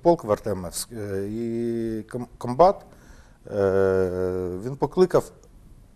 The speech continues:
всі батальйони, які були в тому районі. І, чесно кажучи, ми тоді даже залишили ще,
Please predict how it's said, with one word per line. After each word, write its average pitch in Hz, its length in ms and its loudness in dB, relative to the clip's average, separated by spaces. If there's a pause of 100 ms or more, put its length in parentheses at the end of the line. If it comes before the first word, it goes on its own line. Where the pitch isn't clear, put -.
(140)
всі 175 680 -4
батальйони, 110 640 -2
які 110 200 -4
були 113 240 -4
в 110 100 -10
тому 101 840 -8
районі. 87 380 -4 (600)
І, 107 80 -8
чесно 165 360 4
кажучи, 107 500 4
ми 117 140 2
тоді 135 280 2
даже 139 580 4
залишили 143 560 6
ще, 101 280 2